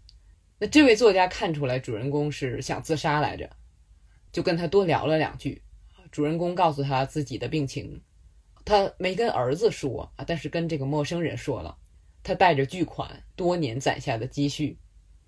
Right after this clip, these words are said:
老板里的台词是，“这笔钱存了几十年，现在已经没有意义。说想玩乐一下啊，这辈子没享受过，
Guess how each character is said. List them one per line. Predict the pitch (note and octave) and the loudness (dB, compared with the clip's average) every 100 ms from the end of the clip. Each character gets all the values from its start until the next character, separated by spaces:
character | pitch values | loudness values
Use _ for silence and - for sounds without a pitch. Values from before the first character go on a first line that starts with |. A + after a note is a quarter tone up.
| _ _ | _ _
老 | - C#3 E3+ | 0 2 4
板 | E3 D3+ | 4 2
里 | C#3 | 0
的 | B2+ | -2
台 | - C3 | -6 -6
词 | - A#2 | -6 -8
是 | C3 C3+ A2+ _ - - - | -6 -6 -6 _ -20 -18 0
，“这 | G#3+ | 4
笔 | D3 | 4
钱 | A#2+ G#2 C3+ | 0 -6 -6
存 | - A#2+ | -4 -4
了 | C#3+ C3+ | -2 -2
几 | C3 C#3 | -2 -4
十 | B2+ C#3 | -4 -2
年， | C#3 - C#3+ - D3+ | -2 -4 -12 -14 -10
现 | - D#3+ | -4 0
在 | D#3 | 2
已 | C3+ | 0
经 | D3 | -2
没 | C3+ A#2 | -2 -2
有 | D3 B2 | -2 -2
意 | |
义。 | C3+ A#2+ A#2 - - - - _ _ _ - - | -4 -4 -8 -14 -20 -20 -20 _ _ _ -20 -12
说 | - F3+ | -6 -4
想 | E3+ A2 - | -2 -4 0
玩 | C3+ C#3 | 2 4
乐 | G3+ | 4
一 | E3+ D3 | 2 0
下 | D3+ - - _ - _ | -6 -8 -10 _ -20 _
啊， | - - | -18 -4
这 | F3+ | -2
辈 | E3+ | 0
子 | D3 | 0
没 | C#3 C#3+ | 0 -2
享 | E3 C#3 | -4 -4
受 | E3+ C3+ | 0 0
过， | C3 B2 - | 0 -6 -8